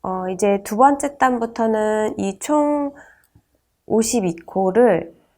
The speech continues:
한길긴뜨기 한 코에 한 코씩 그냥 계속 반복해서 총 열 단을 떠줄 거예요. 지금 떠준 게, 네, 첫 번째 단이니까 아홉 단 동일하게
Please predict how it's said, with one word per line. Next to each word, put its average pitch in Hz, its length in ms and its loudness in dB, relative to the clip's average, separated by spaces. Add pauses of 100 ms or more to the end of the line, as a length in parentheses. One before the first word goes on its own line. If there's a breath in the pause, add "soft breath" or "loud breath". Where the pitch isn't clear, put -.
(120)
한길긴뜨기 214 1400 -2
한 320 260 -2
코에 302 160 0
한 294 200 -2
코씩 254 440 -2
그냥 202 280 -2
계속 208 400 -4
반복해서 180 920 -2 (260 loud breath)
총 311 320 0
열 175 300 4
단을 262 340 2
떠줄 233 320 -2
거예요. 165 600 -2
지금 220 920 0 (640 loud breath)
떠준 240 340 -2
게, 277 460 -2 (320)
네, 175 200 -4 (140)
첫 - 240 -10
번째 294 300 -2
단이니까 180 880 -2
아홉 233 420 2
단 175 420 -2
동일하게 180 1000 0